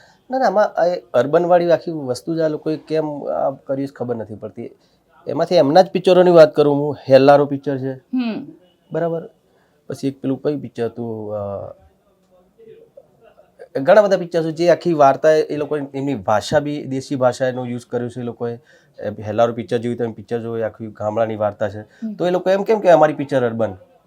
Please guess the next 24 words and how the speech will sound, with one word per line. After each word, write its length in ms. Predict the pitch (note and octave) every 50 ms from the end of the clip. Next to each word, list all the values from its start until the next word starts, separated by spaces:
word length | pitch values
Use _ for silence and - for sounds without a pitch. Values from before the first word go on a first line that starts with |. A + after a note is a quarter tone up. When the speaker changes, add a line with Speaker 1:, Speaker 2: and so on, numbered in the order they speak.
| _ _ _ _ _ _ _ _ A#3
Speaker 2:
હમ. 260 | A#3+ A#3+ A3+ G#3+ G#3
Speaker 1:
કેમ 180 | F3+ F#3+ F#3
કહે 160 | D3+ C#3 B2+ A2+
છે 80 | G#2+
એ 40 | G#2+
લોકો? 320 | G2 F#2+ F#2+ F#2+ F#2 F2 - _ _ _ _ _ _ _ _ _ _ -
આ 120 | C#3 E3
ભાગલા, 360 | D3+ B2+ B2+ B2 A#2 D3 E3
આવા, 240 | D#3 D3 D#3+ D#3+ C#3+ - -
આવા 220 | C3+ C3+ C3+ D#3
ભાગલા 380 | D#3 B2 G#2 A#2 A2+ A2 C#3 D3
તમે 180 | - D#3 D3+ D#3
લોકો 160 | D#3 D#3 D#3+
શું 180 | D3 - - C#3+
કામ 160 | D#3 D3+ C#3
પાડો 180 | C3 B2 B2 A#2
છો? 60 | A2 _
પિક્ચર 280 | - A#2+ - - F#3 F#3
સારી 300 | - - D3+ D#3 F3 G3+
બનાવો, 300 | F3+ F3 E3+ F3 F3 D3+
ગુજરાતી 320 | C#3 B2+ C3+ D#3 D#3 E3
પિક્ચર 220 | D#3+ E3 D#3+ E3
સારી 240 | D#3+ - D#3+ D#3+ E3+
બનાવો. 380 | F3+ D#3+ D#3 D#3 D3+ D3 D3